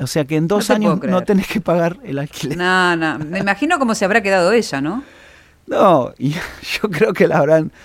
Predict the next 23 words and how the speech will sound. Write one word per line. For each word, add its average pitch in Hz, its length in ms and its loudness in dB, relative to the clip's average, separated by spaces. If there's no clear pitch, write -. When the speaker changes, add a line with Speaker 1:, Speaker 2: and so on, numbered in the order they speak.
Speaker 1:
la 147 80 -2
habrán 170 240 2
agarrado, 165 640 6
que 135 200 0
se 131 160 -4
habrá 147 240 2
desmayado, 151 680 2
pero, 127 240 -4
pero 170 140 -8
yo 233 140 -4
dije, 233 260 -2
Speaker 2:
¿Qué 262 80 -8
te 247 60 -2
Speaker 1:
"Claro, 233 220 0
Speaker 2:
parece? 139 360 -10
Speaker 1:
<laughs> - 400 -18
claro, 226 260 2
es, - 300 0
es - 300 -2
el 196 120 4
poder 185 440 0
de 185 160 0
Dios 156 560 -2